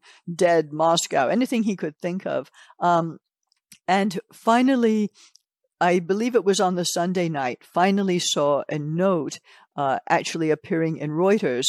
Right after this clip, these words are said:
saying that an American had been arrested on charges of espionage. And we, we found out that that was Paul.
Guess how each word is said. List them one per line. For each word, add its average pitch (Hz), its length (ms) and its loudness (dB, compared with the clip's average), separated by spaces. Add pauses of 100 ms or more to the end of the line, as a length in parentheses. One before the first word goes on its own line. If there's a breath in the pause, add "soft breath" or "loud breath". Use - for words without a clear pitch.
saying 160 400 0
that 147 260 0
an 165 80 -2
American 165 540 0
had 165 200 -4
been 156 160 -4
arrested 151 580 0
on 143 160 -6
charges 151 420 0
of 151 200 -2
espionage. 131 880 -2 (340 loud breath)
And 156 360 2 (100)
we, 165 220 0 (220)
we 160 160 -2
found 151 360 0
out 135 320 0 (140)
that 135 260 -2 (100)
that 143 320 0
was 143 220 -4
Paul. - 560 -8